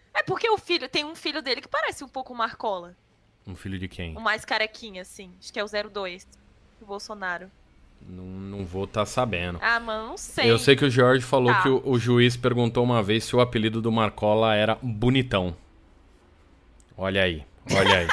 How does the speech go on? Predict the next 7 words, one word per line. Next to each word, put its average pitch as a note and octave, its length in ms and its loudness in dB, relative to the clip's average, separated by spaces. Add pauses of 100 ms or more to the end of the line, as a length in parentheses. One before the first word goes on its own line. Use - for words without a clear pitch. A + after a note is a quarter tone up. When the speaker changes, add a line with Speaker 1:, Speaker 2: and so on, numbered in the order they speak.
Speaker 1:
<laughs> - 100 -16
Speaker 2:
Aparentemente G2+ 840 -4
ele D3+ 120 2
é. G2+ 200 4 (880)
É, A2 400 10
vamos D3+ 300 6
lá. A2 360 6